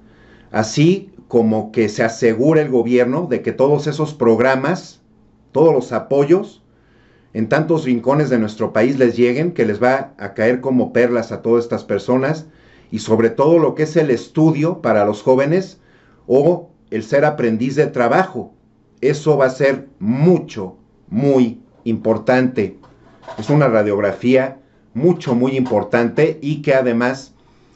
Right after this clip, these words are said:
dentro de toda esta situación, ¿qué herencia maldita nos dejaron los gobiernos prianistas?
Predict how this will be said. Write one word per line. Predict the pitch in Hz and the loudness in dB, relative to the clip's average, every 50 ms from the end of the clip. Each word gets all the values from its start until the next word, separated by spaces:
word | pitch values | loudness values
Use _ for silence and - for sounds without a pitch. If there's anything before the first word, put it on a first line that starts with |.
| - - _ _ _ _ _ _ _ - | -20 -20 _ _ _ _ _ _ _ -6
dentro | - 113 113 104 - 120 117 | -4 -2 -2 0 2 2 4
de | 113 110 107 | 4 2 0
toda | 95 - - - - 160 202 220 202 | -2 -6 -2 0 2 4 4 4 2
esta | 190 - - 190 | 0 0 0 -2
situación, | 185 - 160 - - 123 117 117 - - 123 120 127 143 160 156 - - - _ _ _ _ _ | -2 -2 -8 -8 -4 -4 -4 -4 -2 -2 -2 0 0 -2 -4 -6 -10 -14 -20 _ _ _ _ _
¿qué | - 170 185 190 185 - - - | 2 4 4 6 4 2 0 -2
herencia | 131 139 131 143 156 156 156 - 175 160 156 | 0 0 2 0 0 -2 0 0 0 0 2
maldita | 143 123 117 113 143 143 123 - 151 135 131 | 2 0 0 0 -2 -4 -4 -2 -2 0 0
nos | 120 110 95 | 0 0 -2
dejaron | 113 104 - 127 135 139 139 131 | -4 -4 0 0 0 0 0 0
los | 113 101 101 | -2 -2 0
gobiernos | 113 110 127 139 139 143 131 - | 0 2 2 2 0 -2 -4 -2
prianistas? | - 123 127 135 147 131 131 - - 175 202 208 - - | -2 0 0 0 0 -2 -2 0 0 0 0 0 -4 -12